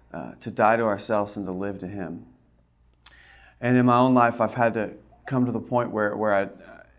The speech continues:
didn't even know who, who I was or why I was here. Um, but it was only through, through encountering, uh, God and encountering his presence that,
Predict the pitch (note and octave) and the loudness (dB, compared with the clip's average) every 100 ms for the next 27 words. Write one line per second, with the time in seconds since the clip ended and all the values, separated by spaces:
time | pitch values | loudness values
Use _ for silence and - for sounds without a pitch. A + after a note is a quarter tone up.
0 | _ - C3+ C3 A#2+ A#2 A#2 A2 B2+ B2 | _ -6 0 0 2 0 0 0 0 -2
1 | B2 C3 A#2+ G#2 G#2 G#2+ F#2+ G2 G2+ G#2 | -2 -2 0 0 0 -2 -4 -4 0 2
2 | G#2 G2 - A2 G2+ G2 - _ _ - | 0 -4 -8 -6 -6 -8 -14 _ _ -16
3 | F2 C#2+ F#2+ C3 A#2 B2 A#2 A2+ A#2+ A#2+ | -12 -10 -8 -6 -2 -2 -2 -4 -4 -4
4 | A2+ - A#2 A2 G#2 - G#2+ A2+ A2 G2+ | -4 -8 -6 -4 -6 -2 -2 0 -4 -6
5 | G2 - _ G#2 F#2+ - - G#2 G#2 G2+ | -12 -20 _ -6 -6 -6 0 2 2 0
6 | F#2+ G2 G#2 G#2 G2 F#2 - G2+ F#2+ F#2+ | -4 -6 -4 -4 -6 -10 -6 -6 -6 -12
7 | - F#2+ D#2+ | -6 -6 -6